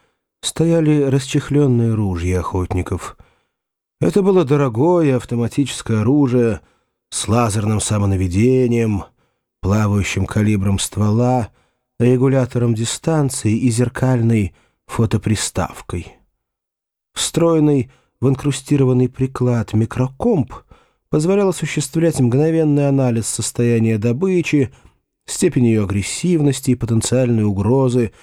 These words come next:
по отношению к охотнику. При наведении на человека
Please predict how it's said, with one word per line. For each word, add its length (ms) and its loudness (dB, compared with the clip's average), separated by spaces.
по 120 0
отношению 600 0
к 80 -4
охотнику. 800 -4
При 120 4
наведении 500 4
на 100 2
человека 720 -2